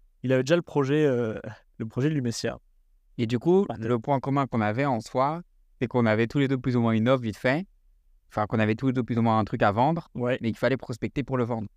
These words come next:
Speaker 1: Oui, et l'autre point commun, c'était que c'était les mêmes prospects qu'on avait, hein.
Speaker 2: Ouais, c'est vrai.
Speaker 1: Je te rappelle.
Speaker 2: Bon, après, c'est parce que toi, tu voulais toujours me, me copier, quoi.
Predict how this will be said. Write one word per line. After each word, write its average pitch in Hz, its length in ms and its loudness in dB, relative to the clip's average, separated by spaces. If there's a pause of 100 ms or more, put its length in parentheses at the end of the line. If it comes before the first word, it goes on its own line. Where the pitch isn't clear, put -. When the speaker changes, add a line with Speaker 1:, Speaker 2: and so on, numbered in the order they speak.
(160)
Speaker 1:
Oui, 196 80 2
et 175 120 2
l'autre 151 160 2
point 143 140 2
commun, 202 240 2
c'était 170 260 -2
que 131 320 0
c'était 127 280 -4
les 127 100 -2
mêmes 135 380 0
prospects - 400 -2
qu'on 135 140 -2
avait, 120 220 -2
hein. 139 160 -8
Speaker 2:
Ouais, 151 200 2
c'est - 160 -4
vrai. 135 260 0
Speaker 1:
Je 104 40 -10
te 131 80 -4
rappelle. 120 260 0
Speaker 2:
Bon, 110 60 0
après, 117 240 -2
c'est - 120 -14
parce 120 140 -6
que 120 100 -6
toi, 135 140 -2
tu 117 120 -6
voulais 104 240 -2
toujours 131 300 -4
me, 107 240 0
me 104 140 -2
copier, 117 280 0
quoi. 110 220 -2